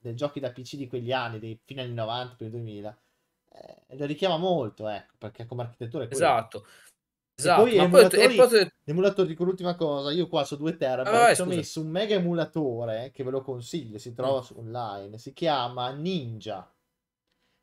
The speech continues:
Speaker 1: Ninja,
Speaker 2: Mm.
Speaker 1: che praticamente è un pacchetto di emulatori che in base all'hard disk che avete ne potete scaricare l'immagine da due tera, ve la buttate dentro e avete tutta la libreria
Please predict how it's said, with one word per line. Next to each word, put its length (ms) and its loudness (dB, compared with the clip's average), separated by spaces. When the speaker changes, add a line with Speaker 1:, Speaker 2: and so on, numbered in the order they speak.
Speaker 1:
Ninja, 680 -2
Speaker 2:
Mm. 40 -10
Speaker 1:
che 80 -10
praticamente 600 0
è 40 6
un 240 0
pacchetto 880 -2
di 100 -6
emulatori 840 0
che 260 -6
in 100 -12
base 220 0
all'hard 180 2
disk 220 -10
che 80 -2
avete 300 -4
ne 40 -8
potete 220 -8
scaricare 480 -2
l'immagine 680 -6
da 100 -6
due 220 -4
tera, 640 -2
ve 80 -8
la 100 0
buttate 460 -2
dentro 460 -2
e 20 4
avete 480 2
tutta 520 0
la 80 2
libreria 920 -2